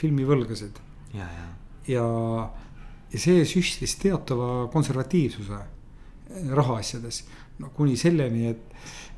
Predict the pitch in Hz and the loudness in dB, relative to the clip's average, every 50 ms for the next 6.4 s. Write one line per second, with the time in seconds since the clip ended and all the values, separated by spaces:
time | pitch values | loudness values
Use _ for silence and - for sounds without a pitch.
0 | - - - - - - - - 156 135 135 139 131 127 127 123 123 120 120 120 | -16 -16 -16 -16 -16 -10 -4 0 0 2 2 2 2 2 2 2 2 2 2 0
1 | 120 120 123 131 - - - - - - - - - - - - - - 135 120 | 0 0 -2 -2 -6 -10 -16 -18 -20 -20 -20 -20 -20 -20 -20 -16 -12 -8 -6 -4
2 | 120 117 117 113 - - 135 127 117 - - 185 185 151 131 120 - 127 123 120 | -4 -4 -4 -6 -4 -4 -2 -2 2 6 6 8 8 8 6 4 4 2 2 2
3 | 117 117 117 117 117 113 - - - - - - - - - - - 180 180 - | 4 4 4 4 4 2 -2 -8 -12 -12 -14 -14 -14 -14 -8 -2 0 2 2 2
4 | 151 127 117 117 117 113 113 131 143 143 - - - - - 139 131 135 139 139 | 2 2 2 0 0 -2 -2 -2 -2 -2 -4 -6 -8 -6 -4 -4 -4 -4 -4 -6
5 | 135 135 139 139 139 143 - - - - - 156 185 180 - - - 135 123 127 | -6 -6 -8 -8 -10 -10 -12 -16 -14 -2 2 4 4 4 2 -2 -2 0 2 2
6 | 131 127 - - - - 139 123 | 2 2 0 -2 -6 -4 -4 -2